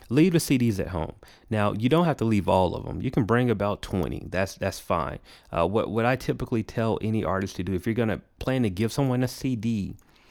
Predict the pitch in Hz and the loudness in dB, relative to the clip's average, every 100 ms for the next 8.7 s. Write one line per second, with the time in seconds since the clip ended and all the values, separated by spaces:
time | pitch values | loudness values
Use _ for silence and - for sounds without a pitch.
0 | - - 113 127 - 113 101 - 110 92 | -20 -4 0 0 2 2 0 -2 -2 -2
1 | - 101 98 92 92 101 95 85 73 92 | -2 0 0 -2 -6 -4 -2 -2 -4 -6
2 | 82 - 73 - - - - - _ _ | -6 -4 -6 -6 -10 -12 -18 -20 _ _
3 | _ - - 98 131 113 - 123 117 107 | _ -12 -4 2 2 4 2 0 0 -2
4 | 90 82 117 113 95 92 95 95 92 85 | -2 -2 0 0 0 0 0 0 0 -2
5 | - - 110 113 107 104 90 - 98 90 | -4 -4 0 2 2 0 -2 -2 -4 -4
6 | - 101 101 - 92 - - - 117 113 | -2 -2 -2 -4 -8 -8 -16 -2 4 6
7 | 107 92 92 - 110 107 - 110 104 95 | 4 2 -2 0 0 0 -2 0 0 0
8 | 104 87 69 90 87 85 82 | -2 0 -2 -2 -4 -4 -8